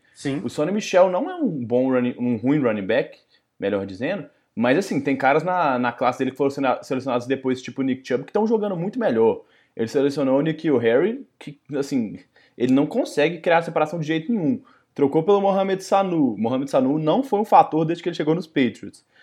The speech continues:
Speaker 2: O Isaiah Wynn ficou muito tempo lesionado, perdeu a temporada passada quase toda, essa temporada também perdeu tempo. Então, assim, as escolhas principais do, do Bill Belichick, escolhas de primeira rodada, muitas vezes,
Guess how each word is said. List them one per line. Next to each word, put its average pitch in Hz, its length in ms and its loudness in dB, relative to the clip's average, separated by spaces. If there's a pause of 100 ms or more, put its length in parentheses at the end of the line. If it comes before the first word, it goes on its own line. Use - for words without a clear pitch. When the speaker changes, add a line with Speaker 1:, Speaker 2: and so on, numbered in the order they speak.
(220)
Speaker 2:
O 120 540 -2
Isaiah 147 300 6
Wynn 147 400 2
ficou 147 280 0
muito 143 300 -2
tempo 190 220 -4
lesionado, 165 420 0
perdeu 127 240 0
a 135 40 0
temporada 135 300 -2
passada 147 260 -6
quase 151 220 -2
toda, 147 220 -2
essa 156 100 -2
temporada 135 320 -2
também 147 200 -4
perdeu 156 260 -4
tempo. 143 280 -6
Então, 147 100 -8
assim, - 280 -8 (380)
as 127 160 -6
escolhas 156 380 0
principais 175 840 2
do, 127 360 -2
do 107 120 -10
Bill 104 220 -8
Belichick, 104 640 -4 (160)
escolhas - 280 -4
de - 40 -18
primeira 190 220 -4
rodada, 185 420 4
muitas 127 300 -4
vezes, 120 340 -8